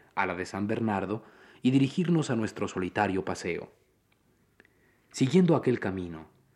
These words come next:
si las jóvenes estaban asomadas al balcón, podíamos verlas durante más tiempo,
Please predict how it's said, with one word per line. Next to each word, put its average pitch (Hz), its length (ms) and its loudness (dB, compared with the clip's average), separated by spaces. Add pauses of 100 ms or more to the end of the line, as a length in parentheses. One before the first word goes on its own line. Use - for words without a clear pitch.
(120)
si - 120 0
las 113 160 0
jóvenes 160 360 2
estaban 110 360 -2
asomadas 92 520 -8
al 87 100 -10
balcón, 92 540 -6 (360)
podíamos 120 520 0
verlas 110 380 0
durante 90 360 -6
más 113 300 -2
tiempo, 85 520 -10